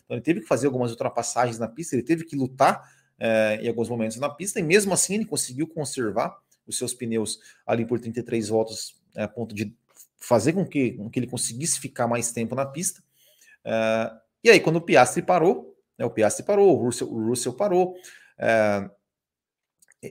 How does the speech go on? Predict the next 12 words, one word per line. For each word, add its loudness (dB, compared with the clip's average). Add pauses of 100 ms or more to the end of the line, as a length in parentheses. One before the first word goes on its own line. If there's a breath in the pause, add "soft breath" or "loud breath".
ele 0
conseguiu, 0
ele, 2 (100)
ele 2
passou, 2
ele 0
já 2
tinha -2
passado 0
o 4
Alonso, -2 (320)
né? -12